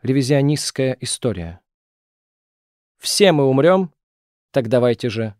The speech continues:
поиграем». Электронный плакат, Лас-Вегас. Пятнадцатое октября. Серчлайт, штат Невада.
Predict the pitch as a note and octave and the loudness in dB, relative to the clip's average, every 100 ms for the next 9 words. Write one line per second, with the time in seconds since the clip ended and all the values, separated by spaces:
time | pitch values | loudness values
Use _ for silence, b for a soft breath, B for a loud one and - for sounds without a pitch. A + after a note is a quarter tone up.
0 | _ A#2+ A2 G#2+ G2 D2 D2+ _ _ _ | _ -2 0 -4 -6 -10 -20 _ _ _
1 | _ _ _ _ C3+ C3+ - C3 G#2+ G2+ | _ _ _ _ -4 -4 -2 -2 -2 -6
2 | G2+ G2 C3 - _ _ _ - C3 - | -10 -6 -6 -8 _ _ _ -10 -8 -8
3 | F#2+ D2+ - - - _ _ _ _ _ | -10 -10 -12 -14 -14 _ _ _ _ _
4 | _ _ _ _ _ _ _ - D3 D#3+ | _ _ _ _ _ _ _ -8 -2 -2
5 | - C#3+ - C3+ A2+ G#2 G2 _ _ _ | 0 -4 -2 -2 -2 -4 -6 _ _ _
6 | _ _ _ _ - D3+ - - B2 A#2 | _ _ _ _ 0 0 0 -4 -4 -4
7 | - _ - - C3 B2+ A2 F2 E2+ | -8 _ -20 -4 -4 -2 -4 -6 -10